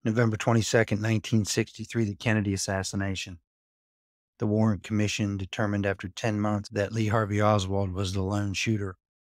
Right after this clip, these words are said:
in that assassination. The House Select Committee on Assassinations met between nineteen seventy-six and seventy-nine and determined through acoustical evidence that actually four shots were fired in Dealey Plaza that day,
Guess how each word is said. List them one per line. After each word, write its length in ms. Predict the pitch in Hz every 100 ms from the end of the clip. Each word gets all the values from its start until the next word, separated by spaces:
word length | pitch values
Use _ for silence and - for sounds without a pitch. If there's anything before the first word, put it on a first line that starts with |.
| _ _ _ -
in 120 | 101
that 140 | 98
assassination. 840 | 92 104 95 - 98 98 - 87 -
The 80 | 107
House 240 | 120 110 -
Select 240 | 107 -
Committee 260 | 113 107 104
on 80 |
Assassinations 920 | 101 - 117 107 113 113 107 101 92 -
met 180 | 104 - -
between 200 | 107 104
nineteen 340 | 104 - 101
seventy-six 640 | - 104 101 98 101 92
and 80 | 98
seventy-nine 720 | - 104 101 101 101 101 95 - _ _ _ _ -
and 80 | 104
determined 580 | 98 - 110 107 98 90
through 120 | 101
acoustical 520 | - 110 - - 101
evidence 480 | 113 104 95 95 - _ _ _ _ -
that 140 | 104
actually 380 | 110 107 - 95
four 240 | - 107
shots 360 | 95 104 95 -
were 60 |
fired 360 | 90 98 95 92
in 200 | 92 87 _ _ _ -
Dealey 260 | 101 98 92
Plaza 380 | 110 98 92 87
that 220 | 95 90
day, 320 | - 87 87